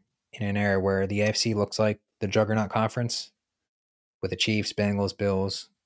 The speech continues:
I think the Eagles get the win, make it three straight Super Bowls for the N F C,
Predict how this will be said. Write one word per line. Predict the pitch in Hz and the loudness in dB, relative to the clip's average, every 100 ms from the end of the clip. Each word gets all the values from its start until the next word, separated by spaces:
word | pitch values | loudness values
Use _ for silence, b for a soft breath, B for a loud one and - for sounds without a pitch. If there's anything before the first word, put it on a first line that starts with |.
| _ _ _ _ | _ _ _ _
I | - | -2
think | 101 101 | 0 0
the | 98 | 2
Eagles | 104 104 - | 2 2 0
get | 104 | -2
the | 101 | 0
win, | 104 101 101 - _ _ 101 | 0 0 -4 -12 _ _ -8
make | 98 90 | -6 -6
it | - | -8
three | - 107 | -4 -2
straight | - 107 90 | 0 -2 -2
Super | - 104 98 | -2 -4 -4
Bowls | 98 98 95 | -2 -2 -2
for | 104 | -4
the | 98 | -4
N | 98 | -2
F | 92 | -4
C, | - 92 92 | -2 -2 -4